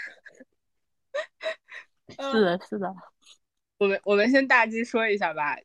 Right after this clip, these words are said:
Speaker 1: 嗯，
Speaker 2: 嗯。
Speaker 1: 这期呢，没有任-，基本上没有剪辑，除了可能开头和结尾的一些废话剪掉之外，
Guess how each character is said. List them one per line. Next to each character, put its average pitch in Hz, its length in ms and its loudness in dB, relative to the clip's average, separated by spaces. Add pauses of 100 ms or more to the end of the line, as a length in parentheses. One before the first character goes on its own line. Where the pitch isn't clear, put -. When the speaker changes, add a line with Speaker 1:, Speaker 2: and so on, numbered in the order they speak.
(160)
Speaker 1:
嗯， 156 560 -6
Speaker 2:
嗯。 - 40 -6
Speaker 1:
这 247 220 8 (280)
期 254 120 6
呢， 233 320 4 (120)
没 180 240 0
有 190 180 6 (240)
任-， 196 400 0
基 277 140 -4
本 151 160 6
上 196 100 2
没 170 100 -2
有 165 120 0
剪 160 240 -4
辑， 147 180 -10
除 175 160 -8
了 180 160 4
可 202 80 -6
能 156 160 -4
开 190 240 2
头 160 300 2
和 160 380 -2
结 160 260 0
尾 170 200 4
的 135 280 -4
一 156 80 -6
些 165 200 -2
废 175 160 0
话 165 220 2
剪 151 260 -8
掉 156 220 -2
之 165 200 -8
外， 156 220 4